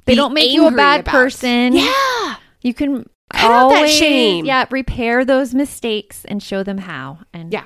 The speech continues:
Speaker 2: If nothing's burnt down,
Speaker 1: it's all good.
Speaker 2: we could still work. And
Speaker 1: And if
Speaker 2: even if
Speaker 1: things
Speaker 2: it is
Speaker 1: are
Speaker 2: burnt
Speaker 1: burnt down,
Speaker 2: down,
Speaker 1: it's okay.
Speaker 2: I was gonna
Speaker 1: It's still
Speaker 2: say there,
Speaker 1: workable.
Speaker 2: there's more materials to build from.
Speaker 1: Yeah.
Speaker 2: Yeah.
Speaker 1: Mm-hmm. So for C, we have choose respectful language and behavior.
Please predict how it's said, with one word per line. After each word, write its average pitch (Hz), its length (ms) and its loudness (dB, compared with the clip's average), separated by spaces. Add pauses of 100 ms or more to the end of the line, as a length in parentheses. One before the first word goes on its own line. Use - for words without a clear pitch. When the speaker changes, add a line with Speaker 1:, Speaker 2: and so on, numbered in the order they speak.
(140)
Speaker 2:
If 233 140 -8
nothing's 311 360 0
burnt 320 280 -2
down, 262 460 0 (460)
Speaker 1:
it's 247 160 -6
all 247 140 0
good. 247 140 2
Speaker 2:
we 160 40 -2
could 226 140 -2
still 240 340 2
work. 220 220 0
And - 100 -4
Speaker 1:
And 269 80 2
if 359 40 4
Speaker 2:
even 415 120 0
if 392 60 4
Speaker 1:
things 494 40 2
Speaker 2:
it 494 100 4
is 381 60 6
Speaker 1:
are 381 40 2
Speaker 2:
burnt 403 200 6
Speaker 1:
burnt 339 40 0
down, 480 300 6
Speaker 2:
down, - 80 0
Speaker 1:
it's 381 100 -4
okay. 330 380 0
Speaker 2:
I 339 120 4
was 370 80 0
gonna 403 180 0
Speaker 1:
It's - 80 0
still 453 120 2
Speaker 2:
say - 40 -2
there, 381 120 4
Speaker 1:
workable. 240 420 2
Speaker 2:
there's 294 180 -4
more 247 160 0
materials 254 440 -4
to - 60 -14
build 180 220 -6
from. 175 280 -8
Speaker 1:
Yeah. 240 260 0
Speaker 2:
Yeah. 247 180 0 (140)
Speaker 1:
Mm-hmm. 220 280 -4 (460)
So 311 300 -4
for 311 180 -8
C, 339 800 -2 (180)
we 269 200 -2
have 214 420 -2 (160)
choose 269 640 -4
respectful 208 540 -8
language 190 420 -8
and 175 160 -10
behavior. 170 680 -12